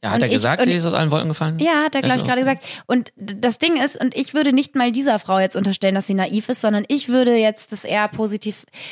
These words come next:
Speaker 2: man muss nicht immer etwas negativ für die eine Person auslegen. Ich lege es lieber positiv für den Florentin aus und sage, er hat
Speaker 1: Ja,
Speaker 2: es einfach gut gemacht,
Speaker 1: genau.
Speaker 2: der Junge.
Speaker 1: Genau, Joyce ist immer so positiv, das
Speaker 2: Ja,
Speaker 1: ist
Speaker 2: mein
Speaker 1: doch
Speaker 2: Glas
Speaker 1: schön.
Speaker 2: ist immer halb voll oder meistens zumindest.
Speaker 1: Ja.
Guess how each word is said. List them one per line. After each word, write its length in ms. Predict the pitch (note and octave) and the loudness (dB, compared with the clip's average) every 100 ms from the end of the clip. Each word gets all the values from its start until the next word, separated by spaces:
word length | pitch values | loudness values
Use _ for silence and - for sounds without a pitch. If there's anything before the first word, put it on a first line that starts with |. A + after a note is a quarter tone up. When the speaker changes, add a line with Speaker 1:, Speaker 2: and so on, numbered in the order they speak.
| - - | -8 0
Speaker 2:
man 100 | C4+ | 2
muss 160 | G4 | 2
nicht 140 | G#4 - | -2 0
immer 260 | D#4 D4+ | 2 2
etwas 280 | B3+ B3+ B3 | 2 0 2
negativ 420 | B3 C4+ C#4 C4 | 2 4 0 -2
für 140 | - G#3+ | -6 -4
die 100 | G#3+ | 0
eine 180 | G#3+ | 0
Person 340 | A#3+ A#3 A3 A3 | 0 0 0 0
auslegen. 340 | G#3 A3 A3 | 0 0 -2
Ich 160 | G3+ - | -4 -4
lege 200 | G#3+ G#3+ | -4 -2
es 80 | - | -4
lieber 180 | G#3 G3 | -2 -4
positiv 580 | - A#3+ A#3 A3 - - | 0 0 0 -2 -8 -6
für 120 | G3+ | -4
den 140 | F#3+ | -4
Florentin 580 | F#3 A#3+ A#3 A3+ - G#3 | -2 0 2 0 -2 -6
aus 340 | - G#3 G#3+ - | -2 0 0 -2
und 140 | F#3+ | -8
sage, 280 | - G3 G3 | -2 -2 -2
er 180 | E3+ D#3 | -4 -4
hat 80 | C3 | 0
Speaker 1:
Ja, 260 | A#2+ G2+ | 2 2
Speaker 2:
es 60 | F#3 | 2
einfach 260 | F#3 F3+ F3 | 0 -4 0
gut 240 | G3+ G3+ | 2 2
gemacht, 460 | F#3+ F#3 G3 G#3 G3+ | 0 0 2 2 2
Speaker 1:
genau. 280 | F#3 F#3+ F#3+ | 0 0 0
Speaker 2:
der 120 | F#3+ | 2
Junge. 460 | G#3 F#3+ F#3+ F3+ F#3+ _ _ _ | 2 2 2 -2 -10 _ _ _
Speaker 1:
Genau, 460 | D3+ C3+ G2 G2+ G2 | 0 2 4 4 2
Joyce 260 | G2+ A2 A#2 | 2 0 0
ist 140 | G2+ | -4
immer 240 | A2+ A#2+ | -2 0
so 100 | G2+ | -2
positiv, 760 | F#2+ D3 C#3 B2 - B2 A#2 - | -2 -2 0 -2 -6 -6 -6 -6
das 180 | A2 C4 | -6 -4
Speaker 2:
Ja, 80 | E4 | -2
Speaker 1:
ist 60 | |
Speaker 2:
mein 180 | D#4 D4+ | 0 2
Speaker 1:
doch 80 | C#4 | 2
Speaker 2:
Glas 140 | D4+ | 0
Speaker 1:
schön. 80 | E4+ | 0
Speaker 2:
ist 120 | D#4+ - | -4 -2
immer 300 | C4 D4 D#4+ | 2 4 4
halb 220 | C#4 C4 - | 2 0 -4
voll 360 | G#3 G#3 G#3 F#3+ | -2 0 0 0
oder 140 | G#3 | 0
meistens 600 | G#3 G3+ G3+ - G#3 - | 0 0 0 -2 -6 -6
zumindest. 680 | - D#2+ - - - - _ _ _ _ | -8 -12 -14 -16 -16 -20 _ _ _ _
Speaker 1:
Ja. 280 | E2+ - | -8 -8